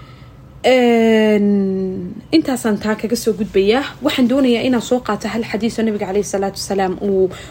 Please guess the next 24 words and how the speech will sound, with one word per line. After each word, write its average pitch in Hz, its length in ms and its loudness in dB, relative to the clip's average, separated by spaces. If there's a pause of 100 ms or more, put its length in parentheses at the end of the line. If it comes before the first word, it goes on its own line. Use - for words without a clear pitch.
(100)
uu 220 60 -2
saxaabada 220 500 0
kula 226 240 2
dardaarmayay, 220 680 0
uga 233 240 2
warramayay 233 480 2
muslimiintu 226 580 0
siday 226 300 -2
isku - 240 -4
yihiin, 214 460 0 (480)
ee, 202 360 2 (100)
amaba 233 320 4
mu'miniintu. 226 840 4
Waxa 269 200 0
uu 226 120 2
lahaa 208 160 -2
Nabiga 226 320 0
calayhi 214 180 2
salaatu 214 320 -2
wasalaam, 208 380 -2
"Mathalu 226 320 0 (100)
lmu'miniina 220 720 2
fi 220 240 -4
tawaadduhim 214 920 0